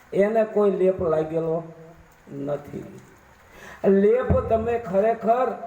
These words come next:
અજ્ઞાન અવસ્થાનો જ લેપ છે. સદગુરુ મહારાજ એમાં કાંઈ કાઢી નથી લેતા ને કાંઈ નાખી નથી દેતા.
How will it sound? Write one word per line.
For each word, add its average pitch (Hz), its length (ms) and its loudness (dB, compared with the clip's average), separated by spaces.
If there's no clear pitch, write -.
અજ્ઞાન 190 500 0
અવસ્થાનો 190 800 0
જ 160 100 -6
લેપ 180 340 -2
છે. - 420 -12
સદગુરુ 220 400 0
મહારાજ 247 420 2
એમાં 240 320 0
કાંઈ 226 180 2
કાઢી 202 480 0
નથી 196 200 -2
લેતા 196 280 2
ને 190 60 -2
કાંઈ 190 240 0
નાખી 185 440 -4
નથી 196 140 -2
દેતા. 175 560 -4